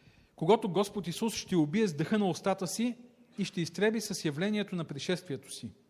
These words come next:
Точно преди пришествието ще се появи някаква фалшификация, беззаконие, антихриста. „Този, чието идване се дължи на действието на Сатана,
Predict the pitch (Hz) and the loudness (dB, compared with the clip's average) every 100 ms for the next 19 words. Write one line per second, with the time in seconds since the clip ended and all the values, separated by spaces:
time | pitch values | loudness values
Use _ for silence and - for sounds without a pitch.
0 | _ - _ 185 - 175 170 180 165 175 | _ -20 _ -2 -2 -4 -4 -4 -6 -4
1 | 190 - 185 - - 165 147 143 170 196 | -4 -6 -10 -12 -14 -10 -4 -4 -2 -4
2 | 196 - _ _ _ _ _ - 170 170 | -4 -16 _ _ _ _ _ -10 -8 -6
3 | 165 - 151 - 151 139 156 147 127 107 | -8 -6 -6 -8 -12 -6 -6 -6 -8 -10
4 | 120 _ _ _ _ _ _ _ _ _ | -12 _ _ _ _ _ _ _ _ _
5 | _ _ _ - - - 139 151 143 - | _ _ _ -20 -20 -12 -6 -4 -6 -4
6 | 170 151 120 117 143 151 147 - 160 156 | -4 -4 -6 -10 -8 -6 -8 -4 -6 -6
7 | 127 104 - _ _ _ _ - _ - | -10 -12 -14 _ _ _ _ -20 _ -20
8 | - - 185 208 196 208 202 208 196 208 | -14 -4 -2 -2 2 2 2 0 0 0
9 | 202 160 151 175 208 151 180 196 196 - | -2 -2 -2 0 0 2 0 0 -2 -4
10 | 147 - 135 147 202 | -8 -8 -8 -4 -4